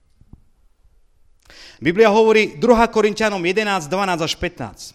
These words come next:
Pavol hovorí, čo však robím, aj naďalej budem robiť, aby som prekázal snahu tých, čo sa v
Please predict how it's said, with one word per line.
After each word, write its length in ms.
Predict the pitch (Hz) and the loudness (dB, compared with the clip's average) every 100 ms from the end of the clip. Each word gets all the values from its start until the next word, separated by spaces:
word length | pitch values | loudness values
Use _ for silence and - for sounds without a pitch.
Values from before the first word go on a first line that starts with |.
| - _ _ _ _ _ _ _ _ _ _ _ _ - - | -20 _ _ _ _ _ _ _ _ _ _ _ _ -20 -10
Pavol 240 | - 185 185 | 0 2 2
hovorí, 160 | 190 | 0
čo 240 | 185 254 262 | 6 6 8
však 240 | - 220 | 6 4
robím, 400 | 202 214 185 175 | 6 4 4 0
aj 160 | 165 202 | 2 2
naďalej 320 | 214 208 170 | 2 0 -2
budem 240 | 220 208 | -2 -2
robiť, 600 | 180 185 131 113 - - 135 | -2 -2 -4 -12 -16 -14 -8
aby 160 | 143 | -8
som 240 | 143 151 131 | -6 -10 -8
prekázal 640 | - 190 190 196 170 185 | -2 -2 0 -2 -2 -6
snahu 480 | - 175 156 139 - | -6 -4 -4 -4 -6
tých, 320 | 143 180 151 | -8 -8 -12
čo 60 | 147 | -12
sa 160 | - | -10
v 80 | 135 | -12